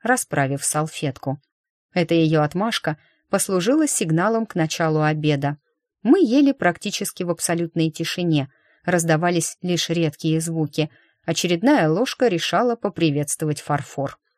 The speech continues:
Когда же с супом было покончено, а произошло это достаточно быстро, ибо девы хоть и изящны, но не бесплотны, и калорий молодым,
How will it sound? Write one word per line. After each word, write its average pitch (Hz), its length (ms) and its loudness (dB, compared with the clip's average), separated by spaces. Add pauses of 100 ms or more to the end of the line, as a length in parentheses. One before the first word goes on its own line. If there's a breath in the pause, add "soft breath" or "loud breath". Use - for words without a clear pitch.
(300)
Когда 180 320 2
же 240 120 2
с - 60 -6
супом 151 520 -4
было 156 220 2
покончено, 185 760 -2 (280 soft breath)
а 190 120 2
произошло 165 540 2
это 165 200 2
достаточно 160 720 -2
быстро, 196 560 0 (220 soft breath)
ибо 170 440 0
девы 170 420 0
хоть 170 300 -2
и 202 220 -2
изящны, 190 580 0 (180)
но 233 220 4
не 294 160 6
бесплотны, 160 800 0 (300)
и 226 80 0
калорий 226 580 4
молодым, 160 640 2